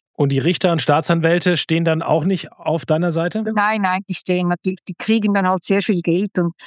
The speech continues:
Speaker 2: und das Ganze wird immer wieder verzögert und es ist alles nur ein riesen Lügengebälke. Und er hat jetzt zum <laughs> Beispiel, das ist ja auch so lachhaft,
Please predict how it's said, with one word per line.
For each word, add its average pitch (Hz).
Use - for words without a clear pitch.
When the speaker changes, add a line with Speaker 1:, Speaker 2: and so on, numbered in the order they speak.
Speaker 2:
und 220
das -
Ganze 214
wird 202
immer 190
wieder 190
verzögert 202
und 185
es 226
ist 240
alles 269
nur 269
ein 247
riesen 247
Lügengebälke. 233
Und 196
er 226
hat 233
jetzt 226
zum 262
<laughs> -
Beispiel, 226
das 202
ist 202
ja 170
auch 170
so 202
lachhaft, 160